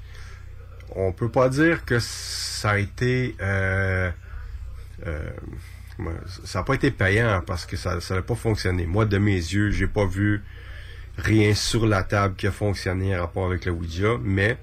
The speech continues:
quand nous étions dans la pièce, euh, il y a une porte qui menait au salon, le salon que je vous parlais tantôt, là. On entendait beaucoup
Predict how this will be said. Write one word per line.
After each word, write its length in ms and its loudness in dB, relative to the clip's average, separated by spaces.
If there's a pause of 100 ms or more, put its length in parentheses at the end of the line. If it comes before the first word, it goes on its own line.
(920)
quand 160 6
nous 160 4
étions 280 2
dans 120 4
la 160 4
pièce, 600 0 (580)
euh, 160 0
il 60 0
y 40 4
a 40 6
une 100 2
porte 320 0
qui 120 0
menait 300 4
au 160 4
salon, 440 2
le 120 2
salon 300 0
que 160 0
je 120 -2
vous 100 -2
parlais 320 -2
tantôt, 400 -2
là. 140 0 (640)
On 120 -4
entendait 400 0
beaucoup 640 2